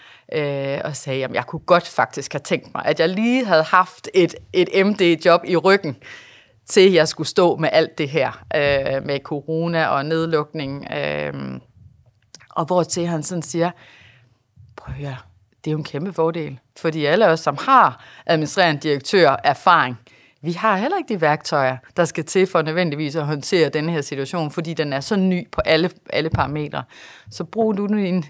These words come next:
intuition og din organisation og din ledergruppe til at få, få navigeret jer igennem, øh, det her." Øh, men jeg har haft nætter, hvor jeg også har ligget, øh, og vendt og drejet mig i sengen og tænkt, "Okay,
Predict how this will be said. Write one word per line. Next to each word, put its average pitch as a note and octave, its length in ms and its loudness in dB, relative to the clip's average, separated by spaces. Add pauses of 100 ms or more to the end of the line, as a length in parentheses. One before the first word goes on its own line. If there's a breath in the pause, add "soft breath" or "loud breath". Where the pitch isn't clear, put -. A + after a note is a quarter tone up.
(100)
intuition E3 720 -4
og D3 80 -6
din D#3 160 -8
organisation D3+ 600 -8
og C#3 80 -8
din D3 160 -10
ledergruppe D3+ 500 -6
til D#3 160 -8
at C#3 140 -6
få, C#3+ 500 -10
få D3+ 260 -4
navigeret D3 760 -4
jer C3+ 180 -4 (360 loud breath)
igennem, D3+ 440 -4 (160)
øh, D3+ 380 -14
det D3+ 120 -12
her." C#3+ 200 -10 (640 soft breath)
Øh, D3+ 200 -10
men E3 240 0
jeg G3 140 2
har G#3+ 180 4
haft F#3+ 240 0
nætter, F#3 240 -2 (600 soft breath)
hvor E3 100 2
jeg E3 160 6
også E3+ 280 4
har D3+ 40 -4
ligget, E3 500 -4
øh, D3+ 480 -4
og D3+ 340 0
vendt E3 200 -2
og C#3 60 -12
drejet D#3 300 2
mig D3 140 -2
i - 20 -6
sengen D3+ 340 -6
og C#3 100 -10
tænkt, C#3+ 320 -12
"Okay, - 320 -16